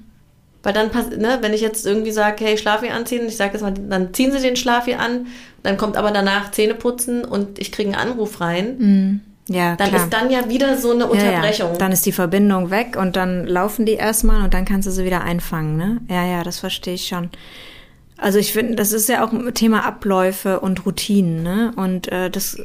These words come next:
Speaker 2: kann man sich auch gut anschauen. Äh, finde ich aber, hast du ein, ne, also finde ich jetzt generell, hört sich das gut an, dass du sagst, dann ist erstmal Handy aus, wenn du auch weißt,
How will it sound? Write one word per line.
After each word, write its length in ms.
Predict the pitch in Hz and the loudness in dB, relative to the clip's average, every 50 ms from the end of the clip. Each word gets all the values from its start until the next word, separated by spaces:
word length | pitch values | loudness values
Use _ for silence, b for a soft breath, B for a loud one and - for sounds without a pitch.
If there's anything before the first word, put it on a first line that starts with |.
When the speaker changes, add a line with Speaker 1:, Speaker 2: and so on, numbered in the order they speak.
| - - - - | -14 -14 -12 -6
Speaker 2:
kann 160 | - 202 196 | 0 2 2
man 80 | 196 185 | 2 2
sich 180 | 196 190 - | 0 -4 -4
auch 200 | - 214 208 - | -4 -4 -4 -2
gut 180 | - 208 196 - | -2 -2 -2 0
anschauen. 680 | - 190 190 196 196 - - 180 170 165 170 170 190 B B B B B B B B B | 0 0 2 2 0 0 -2 0 0 0 0 -2 -4 B B B B B B B B B
Äh, 80 | - 202 | -4 -4
finde 360 | 190 - - 202 214 220 226 | -2 -2 -2 0 2 2 2
ich 120 | 220 - | 2 2
aber, 160 | 196 190 202 202 | 0 0 2 0
hast 240 | 208 208 - - | 0 0 -2 -2
du 80 | 214 208 | 0 2
ein, 540 | 208 202 202 202 196 190 - - - - - | 2 2 2 2 0 -2 -4 -8 -10 -6 -2
ne, 500 | - 202 220 226 220 - - - - 233 - - - | 0 2 2 2 0 -2 -6 -10 -16 -16 -18 -20 -12
also 240 | - 220 196 185 196 | -4 -4 -2 0 0
finde 240 | 190 - 220 208 208 | -2 0 2 2 2
ich 80 | 208 208 | 2 2
jetzt 300 | 208 196 202 - - - | 0 -2 -2 -4 -4 -2
generell, 640 | 208 196 196 196 190 202 202 208 208 214 214 202 180 - - - - - - - | 0 2 2 2 2 2 2 4 4 4 2 0 -2 -6 -16 -18 -18 -18 -14 -4
hört 140 | - 202 196 | -2 -2 -2
sich 100 | - - | -2 -2
das 200 | - 202 196 - - | -2 -2 -4 -2 0
gut 220 | 247 254 233 233 | -2 -2 0 0
an, 200 | - 190 202 214 208 | 0 2 2 2 2
dass 120 | 202 202 | 0 -2
du 120 | - 208 196 | -2 -4 -2
sagst, 280 | 190 196 202 196 - | 0 -2 -2 -2 -4
dann 80 | 202 180 | -6 -4
ist 120 | 185 196 - | -4 -4 -4
erstmal 320 | - 196 190 - 190 185 | -4 -4 -4 -4 -4 -2
Handy 320 | 185 196 196 190 185 - | 0 0 0 0 0 0
aus, 280 | - 180 190 220 220 - | 0 0 0 0 0 0
wenn 100 | 208 196 190 | 0 0 0
du 60 | 190 - | 0 -2
auch 160 | - 185 - - | -4 -8 -4 0
weißt, 320 | 185 185 196 208 208 - | 0 2 2 0 -2 -4